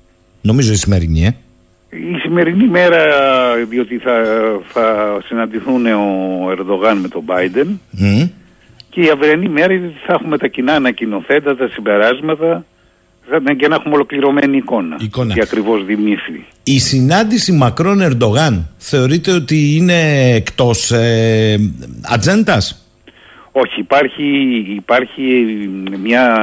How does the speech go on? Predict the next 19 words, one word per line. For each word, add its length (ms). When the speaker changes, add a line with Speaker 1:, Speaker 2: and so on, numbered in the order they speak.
Speaker 2:
σύγκρουση 680
και 80
ανταγωνισμός 680
Γαλλίας-Τουρκίας 1700
για 180
την 160
Ανατολική 480
Μεσόγειο 400
και 160
τη 100
Μεσόγειο 400
γενικότερα. 560
Θυμάστε 360
το 100
καλοκαίρι 360
του 120
δύο 160
χιλιάδες 420
είκοσι, 480